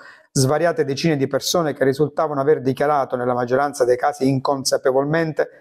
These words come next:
di aver effettuato lavori di ristrutturazione edilizia delle facciate esterne, così acquisendo il diritto alla detrazione del relativo importo pari al novanta per cento della spesa che avrebbero dovuto sostenere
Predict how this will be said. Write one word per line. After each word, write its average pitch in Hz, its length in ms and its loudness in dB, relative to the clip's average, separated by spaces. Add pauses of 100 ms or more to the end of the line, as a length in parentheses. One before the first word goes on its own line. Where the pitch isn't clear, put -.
(320)
di 170 120 2
aver 190 160 4
effettuato 170 480 0
lavori 156 280 2
di 143 120 0
ristrutturazione 156 800 0
edilizia 151 440 2
delle 160 160 4
facciate 156 380 -2
esterne, 151 800 2
così 160 240 2
acquisendo 156 420 2
il 147 80 0
diritto 156 320 2
alla 147 140 0
detrazione 147 600 0
del 127 120 2
relativo 139 340 2
importo 135 500 -2
pari 143 180 0
al 135 100 -2
novanta 139 340 0
per 139 180 -4
cento 139 300 -2
della 143 220 2
spesa 120 400 0
che 135 80 0
avrebbero 143 340 0
dovuto 147 320 0
sostenere 156 640 0